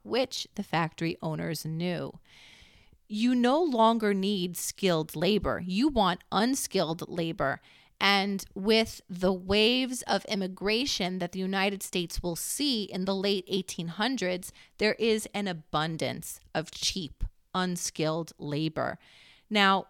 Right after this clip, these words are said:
once you have these items produced in their factories, how do you get them to the people who want to buy them? How these items got into the hands of consumers changed as well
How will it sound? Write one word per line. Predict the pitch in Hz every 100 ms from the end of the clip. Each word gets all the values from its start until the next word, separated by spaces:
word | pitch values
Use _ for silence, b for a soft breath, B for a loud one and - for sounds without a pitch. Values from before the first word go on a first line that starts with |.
| _ -
once | 202 196 262 440 -
you | 262
have | 240 226 196 190 190
these | 190 180 -
items | 165 180 175 170 165
produced | - - 175 160 214 254 233 - -
in | 165 156
their | 160
factories, | 156 165 143 170 165 165 160 - - b b
how | - - 247 262
do | 233
you | 220
get | 190 208 196
them | 190 185
to | -
the | 180
people | 170 - 220 - 190
who | 185 214
want | 175 175 147 -
to | -
buy | 170 - 151 165 202
them? | 175 95 - _ b b b b b b b b
How | - 311 339 370 - -
these | 220 240 233 208
items | - 208 202 202 196
got | 180 208 220 -
into | - 196
the | 180
hands | 180 185 175 175
of | 180 -
consumers | 175 - 175 180 180 -
changed | - - 294 320 185 170 - -
as | 196 190
well | 185 202 302 180 -